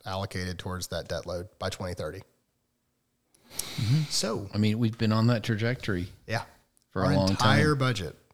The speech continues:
Speaker 1: will have to be allocated toward that debt load.
Speaker 2: Mm-hmm.
Speaker 1: I think taxes are headed upwards.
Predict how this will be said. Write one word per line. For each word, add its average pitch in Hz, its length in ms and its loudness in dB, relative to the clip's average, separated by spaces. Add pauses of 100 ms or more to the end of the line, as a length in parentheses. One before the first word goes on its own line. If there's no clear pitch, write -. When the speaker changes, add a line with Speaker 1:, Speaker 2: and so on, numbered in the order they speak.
(140)
Speaker 1:
will 101 100 -6
have 101 180 -2
to - 60 -12
be 95 100 -2
allocated 95 340 -2
toward 98 160 -6
that 87 100 -4
debt 85 160 -6
load. 95 200 -10 (100)
Speaker 2:
Mm-hmm. 92 220 -4 (360)
Speaker 1:
I - 220 -10
think - 580 -6
taxes 95 520 -4
are 87 80 -6
headed 87 360 -8 (1000)
upwards. - 540 -4